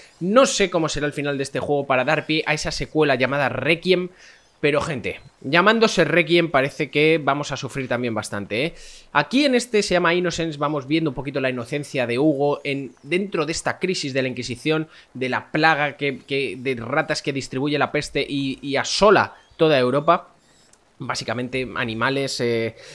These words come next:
eh, personas. Es demasiado duro vivir en esta época, gente. Pero vemos que el niño en sí,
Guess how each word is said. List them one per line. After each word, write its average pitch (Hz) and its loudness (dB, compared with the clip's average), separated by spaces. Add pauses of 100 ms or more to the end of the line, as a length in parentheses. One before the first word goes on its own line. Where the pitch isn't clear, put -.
(140)
eh, 127 -4
personas. 143 -4
Es 107 -6
demasiado 143 -2
duro 139 0
vivir 127 -2
en 123 -6
esta 123 -4
época, 123 -4
gente. 135 -4 (400)
Pero 156 4
vemos 233 2
que - 0
el 185 2
niño 208 0
en 170 -2
sí, 220 -6